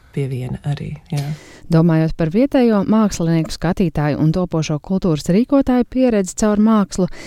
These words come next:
Speaker 2: viens no sirdī tuvākajiem festivāla Homo Novus pēdējā laika projektiem gan Santai Remerei, gan Sandrai Lapkovskai ir Homo Novus apvērsums, jauno kuratoru programma sadarbībā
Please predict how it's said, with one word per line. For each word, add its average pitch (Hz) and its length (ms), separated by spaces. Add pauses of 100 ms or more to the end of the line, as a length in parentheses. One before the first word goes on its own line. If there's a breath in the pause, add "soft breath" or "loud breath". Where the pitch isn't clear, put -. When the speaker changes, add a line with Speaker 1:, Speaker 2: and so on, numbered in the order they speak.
(240 loud breath)
Speaker 2:
viens 160 240
no 160 120
sirdī 165 340
tuvākajiem 185 640
festivāla 151 560
Homo 156 300
Novus 151 300
pēdējā 147 340
laika 147 300
projektiem 151 720 (100)
gan 214 280
Santai 160 400
Remerei, 139 380
gan 160 260
Sandrai 143 420
Lapkovskai 202 680 (320 loud breath)
ir 196 320
Homo 285 340
Novus 262 380
apvērsums, 123 800 (180)
jauno 226 400
kuratoru 127 520
programma 254 580
sadarbībā 190 720